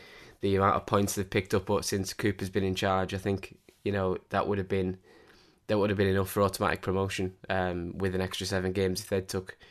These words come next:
two points a game or one and a half points a game from that, that, uh, extra seven games that he had, um, they'd have gone up,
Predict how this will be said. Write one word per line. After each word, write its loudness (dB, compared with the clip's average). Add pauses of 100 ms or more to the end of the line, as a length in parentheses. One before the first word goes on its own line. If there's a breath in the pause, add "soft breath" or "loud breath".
(160 soft breath)
two 0
points 2
a 0
game 2
or 2
one 2
and 0
a 0
half -2
points -2
a -2
game 0
from -2
that, -2
that, 0 (640)
uh, -2 (560 loud breath)
extra -2
seven 0
games 2
that -4
he -6
had, -2 (760 soft breath)
um, 0
they'd 0
have 2
gone 4
up, -6